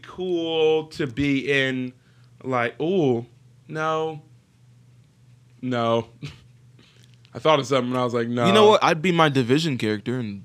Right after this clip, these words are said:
Speaker 2: in the Division.
Speaker 1: But do you wanna live in that world, though?
Speaker 2: As long as I know I'm catching bodies, yes.
Speaker 1: That's fine. That's fine.
Speaker 2: I'm out here capping fools for the greater good.
Speaker 1: But I'm just like,
Speaker 2: What, count
Speaker 1: the,
Speaker 2: me in?
Speaker 1: the amount of, like, stuff you would have to go up against,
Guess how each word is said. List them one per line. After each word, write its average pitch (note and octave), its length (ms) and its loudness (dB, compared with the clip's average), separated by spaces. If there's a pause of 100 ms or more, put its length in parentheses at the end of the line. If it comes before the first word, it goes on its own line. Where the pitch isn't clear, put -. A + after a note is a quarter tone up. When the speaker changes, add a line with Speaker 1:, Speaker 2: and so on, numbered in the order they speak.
Speaker 2:
in A2 120 -4
the G#2 80 -4
Division. A#2 440 -4
Speaker 1:
But C3 160 -6
do D#3 80 -2
you G3 160 4
wanna F#3+ 200 4
live E3 240 2
in D#3 120 -2
that C3+ 240 0
world, C3 560 0
though? A#2 440 -2
Speaker 2:
As D3+ 160 4
long F#3+ 140 6
as F3 60 4
I F#3 60 6
know F#3 140 6
I'm D3+ 80 4
catching D3 400 2
bodies, F3+ 420 4
yes. C#3+ 440 2
Speaker 1:
That's G3 200 0
fine. A#2+ 440 -2 (320)
That's - 200 -2
fine. A#2+ 240 -2 (320)
Speaker 2:
I'm G3 140 -2
out - 20 6
here E3 140 8
capping F3+ 340 6
fools G3+ 240 4
for F3+ 100 2
the D3 100 6
greater D#3 260 4
good. D3+ 340 4 (140)
Speaker 1:
But D#3 160 4
I'm F#3 180 2
just F3 160 -6
like, E3+ 120 2
Speaker 2:
What, G#3 120 6
count A#3+ 220 4
Speaker 1:
the, - 20 2
Speaker 2:
me A#3 160 4
in? B2+ 220 2
Speaker 1:
the F3+ 100 2
amount F3 380 2
of, F3+ 160 -2
like, C#3+ 280 0
stuff D3 460 -4
you C#3 160 -12
would C#3+ 120 -6
have C3 260 -4
to C3 80 -8
go B2 240 -4
up A#2+ 240 -6
against, A#2 560 -6